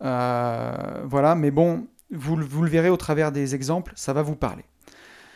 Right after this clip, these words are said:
Et à l'époque, moi, donc, comment est-ce que je l'ai vécu, vraiment, ça ? Donc, c'était une personne qui savait y faire. J'arrivais pas à comprendre pourquoi, j'arrivais pas à être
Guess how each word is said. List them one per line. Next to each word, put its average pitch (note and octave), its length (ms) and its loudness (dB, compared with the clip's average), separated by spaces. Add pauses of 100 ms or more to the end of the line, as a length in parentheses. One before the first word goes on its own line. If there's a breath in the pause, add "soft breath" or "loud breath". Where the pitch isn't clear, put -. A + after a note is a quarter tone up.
(420 loud breath)
Et D#3+ 80 6
à E3 40 12
l'époque, G3+ 360 8
moi, E3+ 160 6
donc, C#3+ 180 -2
comment B3 260 8
est-ce A3+ 100 2
que F#3 100 -2
je D3+ 120 -2
l'ai E3+ 80 4
vécu, D3+ 500 -2
vraiment, B2+ 340 -4
ça ? - 280 -10 (340)
Donc, D#3 160 -6
c'était G#3 220 0
une G#3+ 100 2
personne A3 480 2
qui - 180 -12
savait E3+ 320 4
y D#3 100 -2
faire. C3 360 -4 (640 soft breath)
J'arrivais D#3 300 -2
pas A#3+ 140 2
à A#3 40 0
comprendre E3+ 440 -4
pourquoi, - 280 -2
j'arrivais B2 280 -4
pas F#3 140 -2
à F3+ 40 0
être F3 160 -8